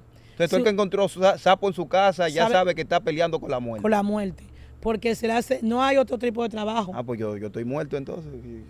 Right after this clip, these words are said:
Speaker 2: ¿Usted lo encontró, varón?
Speaker 1: yo encontré un sapo frente
Speaker 2: Pero no
Speaker 1: a mi
Speaker 2: le puede
Speaker 1: casa.
Speaker 2: caer porque usted está bien con Dios. Ahora, yo vuelvo y
Speaker 1: No,
Speaker 2: digo.
Speaker 1: si estoy vivo, entonces no me cayó.
Speaker 2: No, yo vuelvo y digo, varón.
Speaker 1: <laughs>
Speaker 2: La iglesia de Cristo,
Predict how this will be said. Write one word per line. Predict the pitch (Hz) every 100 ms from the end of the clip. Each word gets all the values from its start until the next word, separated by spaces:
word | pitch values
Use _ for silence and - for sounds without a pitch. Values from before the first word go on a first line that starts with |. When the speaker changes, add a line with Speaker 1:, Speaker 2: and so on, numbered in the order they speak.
| - - _
Speaker 2:
¿Usted | - 247
lo |
encontró, | 285 302 269
varón? | 262 220 175
Speaker 1:
yo |
encontré | 117 117 113
un | 113
sapo | 120 113 110
frente | -
Speaker 2:
Pero | 214
no | 220
Speaker 1:
a |
mi | 226
Speaker 2:
le |
puede | 214 226 226
Speaker 1:
casa. | 247
Speaker 2:
caer | 247
porque | 233
usted | 208
está | 185 220
bien | 220
con | 226 214
Dios. | 214
Ahora, | 220 190 180
yo |
vuelvo | 202 240 285
y |
Speaker 1:
No, | 262 269
Speaker 2:
digo. | 160
Speaker 1:
si | 127
estoy | 120 123
vivo, | 117 131 123
entonces | 120 117 117 120
no |
me | 120
cayó. | 120 156 196 220
Speaker 2:
No, | 220 247 226
yo | 226 247 190
vuelvo | 240 302 320
y | 330
digo, | 247 247 220
varón. | 202 180 202 160 - - 214
Speaker 1:
<laughs> | - - - 233
Speaker 2:
La | 214 247 262
iglesia | 247 262 302 311 311 294
de | 285
Cristo, | - 240 254 - - 175